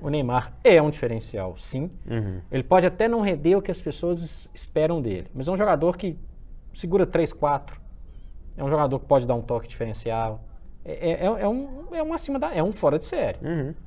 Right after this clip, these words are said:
Speaker 1: Ele fez alguma Copa até agora brilhante? Não, não fez. Nenhuma delas que ele disputou. Quatorze, dezoito e agora jogou um jogo. Vai voltar? Não sei.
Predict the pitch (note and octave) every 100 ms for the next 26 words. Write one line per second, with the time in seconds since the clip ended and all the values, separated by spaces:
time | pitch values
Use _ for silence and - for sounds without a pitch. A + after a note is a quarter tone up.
0 | - - - - - - - - - D3
1 | D3 F#3+ F3+ F3+ F3 - - B2+ C3+ C3
2 | A#2+ C3 A#2 C#3+ D#3 E3+ A#2 D#3+ D3+ C#3+
3 | F3+ D3+ F#2 - - - - - - B2
4 | F3+ C#4 C#3 A2 - A2+ - A2+ - F#2+
5 | G#2 - D3+ C#3 A#2+ G#2+ B2 D3 - D#3+
6 | D3 A#2+ C#3 C#3 A2+ D#3 F3+ C#3 F#3 A#2+
7 | A#2 F#2 - - - - - - - -
8 | - - - - D3 C#3 C#3+ B2+ - D#3+
9 | B2+ G3+ - D#3 A2